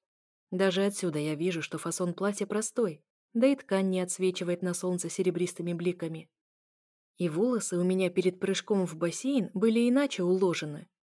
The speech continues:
Девушка не одна, а со спутником.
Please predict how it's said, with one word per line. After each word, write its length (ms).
Девушка 460
не 160
одна, 500
а 80
со 160
спутником. 720